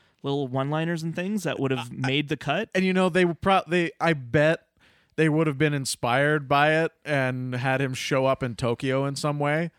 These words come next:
Speaker 1: Yeah, sure.
Speaker 2: Like, as
Speaker 1: Yeah.
Speaker 2: a one-liner.
Speaker 1: Yep.
Speaker 2: You know, like, they see Chuck Garabedian, like,
Speaker 1: <laughs>
Speaker 2: maybe, maybe they
Speaker 1: Maybe
Speaker 2: see
Speaker 1: he's on the
Speaker 2: him
Speaker 1: same
Speaker 2: on the
Speaker 1: flight.
Speaker 2: game show.
Speaker 1: Oh, sure, yeah.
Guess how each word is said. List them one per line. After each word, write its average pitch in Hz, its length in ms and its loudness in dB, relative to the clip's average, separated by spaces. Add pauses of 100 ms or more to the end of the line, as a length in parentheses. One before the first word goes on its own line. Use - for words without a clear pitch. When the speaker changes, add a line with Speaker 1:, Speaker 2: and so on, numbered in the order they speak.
(220)
Speaker 1:
Yeah, 175 180 4
sure. 156 160 0
Speaker 2:
Like, 156 160 2
as 151 120 2
Speaker 1:
Yeah. 151 60 2
Speaker 2:
a - 60 2
one-liner. 139 880 0 (200)
Speaker 1:
Yep. 165 240 -2
Speaker 2:
You 151 120 -2
know, 156 140 2
like, 151 180 0
they 143 120 0
see 156 180 -2
Chuck 139 280 -2
Garabedian, 139 800 -2 (400)
like, 127 260 -2 (280)
Speaker 1:
<laughs> 143 240 -2
Speaker 2:
maybe, 185 460 4
maybe 175 240 4
they 180 100 2
Speaker 1:
Maybe 160 60 0
Speaker 2:
see 147 160 2
Speaker 1:
he's 160 140 4
on 156 60 6
the 185 40 6
Speaker 2:
him 196 60 4
Speaker 1:
same 202 120 6
Speaker 2:
on 175 60 2
the 175 80 2
Speaker 1:
flight. 165 160 4
Speaker 2:
game 160 140 2
show. 107 400 -2 (180)
Speaker 1:
Oh, 202 100 4
sure, 175 240 0
yeah. 156 160 2